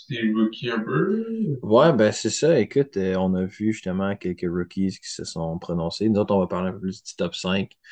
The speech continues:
Speaker 2: Euh, là, il y en a un que, euh, on,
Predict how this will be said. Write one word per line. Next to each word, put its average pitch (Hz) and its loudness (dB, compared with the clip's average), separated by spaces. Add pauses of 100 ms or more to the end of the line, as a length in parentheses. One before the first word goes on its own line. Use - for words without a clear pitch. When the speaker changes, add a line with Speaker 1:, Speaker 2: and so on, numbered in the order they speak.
(240)
Speaker 2:
Euh, 107 6
là, 127 10
il - 10
y 185 8
en 131 6
a 107 6
un 131 4
que, 104 0
euh, 87 -4
on, 95 2